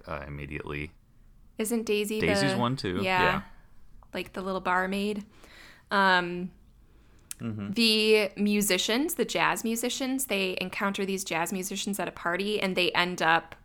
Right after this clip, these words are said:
Speaker 2: being really good friends with them down the road. And T E Kinsey is actually releasing a mystery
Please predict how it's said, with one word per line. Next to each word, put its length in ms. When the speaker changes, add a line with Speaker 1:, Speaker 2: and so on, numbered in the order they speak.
Speaker 2:
being 560
really 240
good 220
friends 320
with 140
them 300
down 260
the 100
road. 400
And 160
T 140
E 140
Kinsey 400
is 140
actually 460
releasing 920
a 560
mystery 640